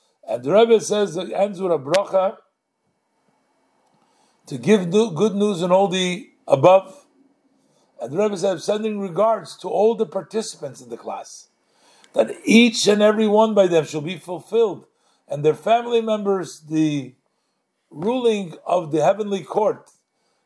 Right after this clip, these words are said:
that wherever there is a matter of Torah, Yerushalayim, and Midas Tovas,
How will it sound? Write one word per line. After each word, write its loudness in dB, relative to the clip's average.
that 4
wherever 0
there -2
is -4
a 0
matter -2
of -6
Torah, 0
Yerushalayim, -4
and -10
Midas -8
Tovas, -6